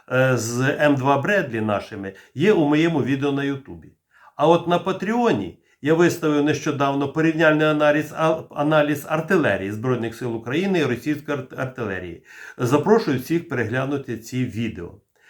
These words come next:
Декілька слів хочу сказати про аварію підводної, про аварійний підводний човен. Це самий сучасний російський човен. Він був, е, призначений для продажу країн в соціалістичні країни.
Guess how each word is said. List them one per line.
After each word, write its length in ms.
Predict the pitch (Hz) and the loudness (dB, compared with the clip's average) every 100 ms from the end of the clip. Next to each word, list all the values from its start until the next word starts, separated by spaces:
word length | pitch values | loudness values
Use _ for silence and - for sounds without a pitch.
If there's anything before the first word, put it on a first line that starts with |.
| - _ | -20 _
Декілька 520 | 113 160 190 175 165 139 | 0 2 4 4 2 -2
слів 520 | - 151 160 170 - _ | -2 2 2 0 -6 _
хочу 320 | 165 156 165 | -4 0 -2
сказати 580 | - 143 123 151 147 143 | -2 -4 0 0 0 -8
про 420 | - 139 151 151 - - | -4 0 0 -2 -14 -6
аварію 560 | 131 151 151 151 143 | 0 2 4 2 0
підводної, 640 | 147 131 143 151 139 147 135 | -2 -2 0 -2 -2 -2 -4
про 200 | 127 139 | -4 0
аварійний 380 | 139 151 160 147 | 2 2 2 0
підводний 460 | 127 127 151 147 | -4 -4 -2 -2
човен. 340 | 147 123 92 85 _ _ _ _ | -4 -6 -8 -10 _ _ _ _
Це 160 | - 156 | -4 -2
самий 380 | 156 175 175 165 | 2 2 4 2
сучасний 840 | - 180 - 113 110 - 131 127 _ - | -2 -6 -2 -4 -4 -8 -10 -12 _ -4
російський 880 | 156 170 165 143 131 - 147 151 - _ _ | -2 0 0 0 0 -6 -6 -6 -10 _ _
човен. 460 | - 160 107 98 104 | 2 2 2 -2 -2
Він 300 | 131 175 139 | 2 2 2
був, 380 | 127 127 95 - _ _ _ _ | 0 -2 -2 -10 _ _ _ _
е, 160 | 131 135 | -4 -4
призначений 840 | 135 175 147 151 117 135 127 127 | 4 4 6 4 2 0 0 0
для 200 | 123 151 | 2 0
продажу 920 | 147 160 147 120 113 120 113 117 110 135 | 2 0 2 0 0 -4 -4 -4 -6 -2
країн 280 | 156 175 | 0 2
в 60 | 151 | 0
соціалістичні 760 | - 160 160 151 156 170 170 170 | -2 -2 0 -2 0 -2 -2 -2
країни. 520 | 165 185 156 90 | 0 0 0 -2